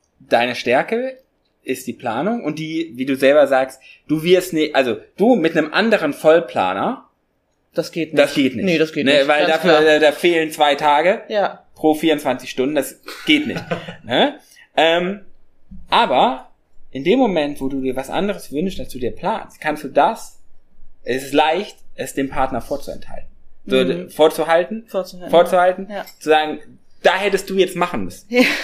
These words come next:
Speaker 1: Aber das ist natürlich vollkommen unfair.
Speaker 2: Ist total unfair.
Speaker 1: Ja.
Speaker 2: Ja.
Speaker 1: Und vor allen Dingen, ne, es ist ja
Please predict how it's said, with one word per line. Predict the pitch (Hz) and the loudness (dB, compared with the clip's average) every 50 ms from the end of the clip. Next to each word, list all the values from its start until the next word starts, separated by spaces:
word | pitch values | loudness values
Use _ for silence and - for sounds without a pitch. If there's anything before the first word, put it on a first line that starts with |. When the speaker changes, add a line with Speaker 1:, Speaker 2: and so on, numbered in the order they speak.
| - - - - - - - - - | -8 -10 -12 -14 -18 -20 -20 -10 -2
Speaker 1:
Aber | - 147 170 175 | 0 2 4 4
das | 196 226 226 | 4 4 4
ist | 233 | 2
natürlich | 226 208 220 226 226 226 233 220 - - - _ _ _ _ _ - - - - - | 2 2 4 4 4 4 4 2 0 -8 -16 _ _ _ _ _ -14 -12 -12 -8 0
vollkommen | - 202 240 240 262 226 240 | 2 4 4 6 6 4 4
unfair. | 294 311 - - 117 - - - - _ _ - | 4 4 2 0 0 -2 -2 -4 -16 _ _ -10
Speaker 2:
Ist | - 214 - - | -10 -8 -6 -8
total | 240 - - 254 240 233 - | -8 -6 -6 -4 -4 -4 -4
unfair. | 185 196 208 202 - 202 185 | -6 -8 -8 -6 0 4 4
Speaker 1:
Ja. | 262 247 - - - - - _ | 4 4 2 -2 -8 -14 -16 _
Speaker 2:
Ja. | - 233 160 175 175 180 | -2 2 2 4 4 2
Speaker 1:
Und | 185 196 190 | 0 -2 0
vor | 196 208 185 | 2 4 4
allen | 202 226 | 4 4
Dingen, | 226 226 226 226 - _ _ _ _ _ _ _ _ _ _ _ _ _ _ _ | 2 0 -2 -4 -8 _ _ _ _ _ _ _ _ _ _ _ _ _ _ _
ne, | - 160 202 233 226 - | 0 2 4 4 4 2
es | 185 - 233 | 2 2 0
ist | 233 240 - | 0 0 2
ja | 208 196 190 196 214 226 - - | 2 2 2 2 0 -2 -6 -14